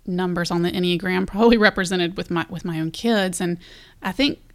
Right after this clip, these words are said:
even just part of the self-awareness of a parent to realize that how we experience the world and how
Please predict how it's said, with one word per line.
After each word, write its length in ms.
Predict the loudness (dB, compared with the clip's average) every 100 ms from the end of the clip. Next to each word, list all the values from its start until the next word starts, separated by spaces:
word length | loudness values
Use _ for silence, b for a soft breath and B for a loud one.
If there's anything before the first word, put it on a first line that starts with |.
| _
even 340 | -8 -2 0 0
just 160 | -2
part 200 | 2 2
of 100 | 2
the 260 | 0 -2 -4
self-awareness 680 | -2 -2 -2 -4 -4 -4 -4
of 80 | -8
a 60 |
parent 560 | -10 -10 -4 -2 -2 -2
to 120 | -6
realize 520 | -2 -2 -2 -4 -6
that 340 | -4 -2 -2 -4 b -18
how 160 | -6 -4
we 220 | 0 2
experience 420 | 0 0 -2 -2
the 100 | -4
world 280 | -2 -2 -2
and 100 | -2
how 180 | -2 -4